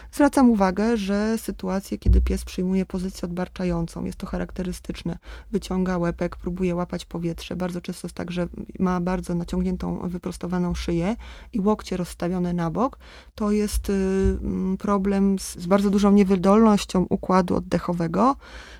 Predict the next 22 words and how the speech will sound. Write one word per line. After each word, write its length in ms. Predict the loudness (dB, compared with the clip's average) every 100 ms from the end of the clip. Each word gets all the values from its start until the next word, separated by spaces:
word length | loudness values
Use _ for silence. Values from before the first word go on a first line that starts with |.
| -6
Natomiast 480 | -2 2 4 2 -4
spowolnione 760 | -8 -4 0 2 4 2 0
oddechy, 600 | -2 -4 -4 -4 -2 -4 -2
płyckie 520 | -2 -2 -4 -8 -6
oddechy, 560 | -6 -4 -6 -2 -4
takie 240 | -2 -6 -6
szarpane, 580 | -6 -6 -4 -2 0 0
nieregularne, 840 | 0 -2 -2 -4 -4 -4 -2 -4 -8 -18 -18 -6
to 100 | -2
być 220 | -2 -2
może 360 | -2 -2 -2 -2
jest 260 | -2 -6
to, 420 | -6 -4 -2 -4 -6
e, 100 | -6
wstęp 640 | -10 -8 -4 0 0 -2
do 480 | -2 0 0 0 -4
utraty 340 | -4 -4 -4
świadomości 920 | -8 -8 -4 -4 -4 -10 -4 0 0 -2 -12 -18 -20 -2
i 340 | 2 6 6 4
podjęcia 720 | 0 0 0 0 -2 -2 0
reanimacji 580 | 0 0 0 -2 -2 -2
krążeniowo-oddechowej. 1300 | 0 0 0 0 -2 -2 -4 -6 -6 -6 -6 -8 -8